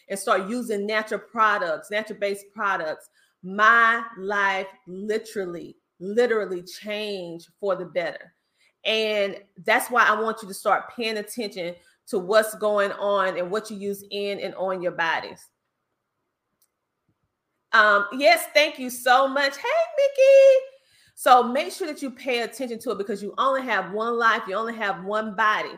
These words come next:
and we need to take care of it because we want it to better service us so that we can continuously help those in need.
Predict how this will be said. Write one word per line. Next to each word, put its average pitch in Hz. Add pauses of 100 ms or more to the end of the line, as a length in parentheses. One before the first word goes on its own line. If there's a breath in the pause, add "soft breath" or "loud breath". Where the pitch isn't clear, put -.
(400 soft breath)
and 208
we 233
need 233
to 233
take 214
care 226
of 196
it 185
because 196
we 214
want 202
it 180
to 196
better 190
service 202
us 185
so 202
that 190
we 208
can 180
continuously 196
help 330 (520 soft breath)
those 208
in 190
need. 165